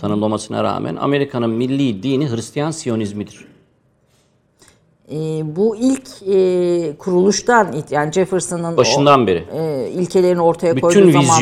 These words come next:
Speaker 2: zamandan beri.
Speaker 1: Jefferson'dan itibaren. E, şunu reddetmiyoruz tabii. Amerikan Anayasası'nın,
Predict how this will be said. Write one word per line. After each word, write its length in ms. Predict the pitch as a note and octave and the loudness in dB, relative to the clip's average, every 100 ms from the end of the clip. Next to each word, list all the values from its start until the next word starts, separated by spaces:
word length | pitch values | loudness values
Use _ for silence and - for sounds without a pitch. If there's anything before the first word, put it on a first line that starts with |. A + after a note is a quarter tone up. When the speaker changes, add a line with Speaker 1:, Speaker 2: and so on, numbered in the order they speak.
| C#3+ | 6
Speaker 2:
zamandan 200 | - B2 | 4 0
beri. 140 | G#2+ - _ _ _ - - - - | -8 -14 _ _ _ -20 -16 -14 -2
Speaker 1:
Jefferson'dan 560 | C#3 C3+ A#2+ A#2 A#2 A2+ | 0 0 -2 0 2 2
itibaren. 600 | G2 G2 F2+ F2 - - - _ _ _ _ _ _ _ _ - | -2 -6 -4 -4 -4 -8 -18 _ _ _ _ _ _ _ _ -2
E, 260 | A2 G#2+ G2 - - | 0 0 -2 -10 -8
şunu 440 | - C3 C#3 C3 | -2 0 2 4
reddetmiyoruz 680 | C3 B2 D#3 A#2+ G#2 E2+ - | 4 2 0 2 0 -2 -4
tabii. 220 | F2 F#2 | -8 -4
Amerikan 380 | G#2 A2 A2 A#2+ | -4 -4 -4 -2
Anayasası'nın, 840 | A2+ A2+ G#2+ - A#2 A2+ A2 - | -2 -2 -4 -6 -4 -4 -4 -8